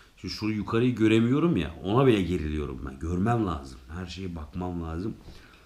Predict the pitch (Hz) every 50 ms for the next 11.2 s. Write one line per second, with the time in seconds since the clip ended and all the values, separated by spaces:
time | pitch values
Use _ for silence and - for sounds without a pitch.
0 | _ _ _ _ _ _ _ _ _ _ _ _ _ _ _ _ _ _ _ _
1 | _ _ - 110 113 101 92 85 76 73 76 76 69 69 67 62 57 52 50 50
2 | - - 101 113 135 131 - - 98 104 113 113 92 - - - 82 120 120 120
3 | 123 117 110 - - - - - - - - - - - 120 117 - 131 127 120
4 | 123 123 120 101 - 135 98 113 117 113 131 127 127 123 - 123 120 113 - -
5 | 127 127 135 139 131 107 92 98 107 110 110 113 113 - - - - - - -
6 | - - _ _ _ _ - - - 123 120 117 117 113 113 113 110 104 - -
7 | - 104 92 87 85 82 80 78 - - 87 82 - - - - - - - -
8 | - - 101 98 92 113 - - - 92 87 90 92 - 80 78 82 95 - -
9 | 82 76 78 80 80 76 71 69 69 - - 76 82 85 - - - - - -
10 | - 67 - - - - - - - - - _ - - - 98 90 85 82 87
11 | 95 101 95 -